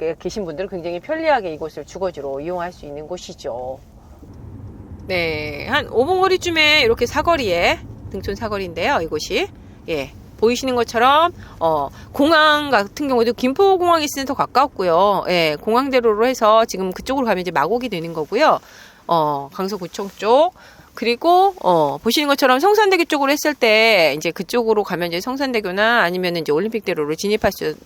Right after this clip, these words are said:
수 있는 나가는 길이에요. 어, 그리고 강서구청 해서 강서 쪽으로. 그래서 화곡하고 맞닿고요. 그래서 등촌역은 구호선.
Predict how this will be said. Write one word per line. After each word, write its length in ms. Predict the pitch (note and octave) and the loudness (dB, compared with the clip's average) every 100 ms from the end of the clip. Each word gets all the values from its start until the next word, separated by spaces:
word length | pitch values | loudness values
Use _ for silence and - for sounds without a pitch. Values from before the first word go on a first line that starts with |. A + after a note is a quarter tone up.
| - D#3 | -10 -8
수 180 | - | -6
있는 160 | D3+ D3+ | -8 -6
나가는 380 | B2+ C#3+ F#3 D#3+ | -4 -2 -2 -4
길이에요. 580 | - E3 E3 C3+ C3 C3+ - _ _ _ - | -6 -4 -2 -2 -4 -8 -14 _ _ _ -4
어, 400 | D#3 C#3 C#3 D#3 _ _ _ _ _ _ _ _ _ _ | -2 -2 -6 -14 _ _ _ _ _ _ _ _ _ _
그리고 160 | - | -18
강서구청 840 | - E3 F#3 E3 D#3+ - A#3 B3+ C4 | -10 -6 -4 -6 -8 0 2 2 -2
해서 180 | G#3+ D3 | -4 -6
강서 360 | - D#3 - | -6 -10 -10
쪽으로. 360 | - - - - - - - | -10 -10 -10 -12 -16 -20 -14
그래서 160 | - D3+ | -10 -6
화곡하고 600 | C4 C#4 C4+ _ G3+ - | -4 -4 -6 _ -14 -12
맞닿고요. 480 | F3+ - D#3+ - A#3 | -10 -10 -8 -2 -2
그래서 180 | D3 - | -2 -8
등촌역은 640 | - F#3 A3 F3 F#3+ A#3+ | -8 -4 -2 -2 -4 -8
구호선. 520 | - A3+ B3 F3 C3 | 0 4 4 0 -10